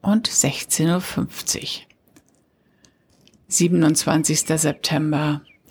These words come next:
Hochwasser, elf Uhr siebzehn. Niedrigwasser, fünf Uhr siebenundzwanzig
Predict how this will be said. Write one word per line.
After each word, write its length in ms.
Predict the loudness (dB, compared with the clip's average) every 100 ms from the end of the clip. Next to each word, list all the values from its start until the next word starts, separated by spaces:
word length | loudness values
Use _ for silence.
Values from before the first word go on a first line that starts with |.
| -20 _ _ 0
Hochwasser, 800 | 0 2 0 0 2 2 2 0 _ -20 -6
elf 400 | 0 0 0 -2
Uhr 180 | 2 2
siebzehn. 760 | 2 0 -2 -2 0 0 -2 -8 _ _ -20 -20 -20 _ _
Niedrigwasser, 1000 | 2 2 2 0 0 0 0 2 2 2 0 _ -20 _ _ _
fünf 500 | -10 0 2 2 0
Uhr 180 | 0 2
siebenundzwanzig 1300 | 2 2 4 2 2 0 0 0 0 0 0 -2 -14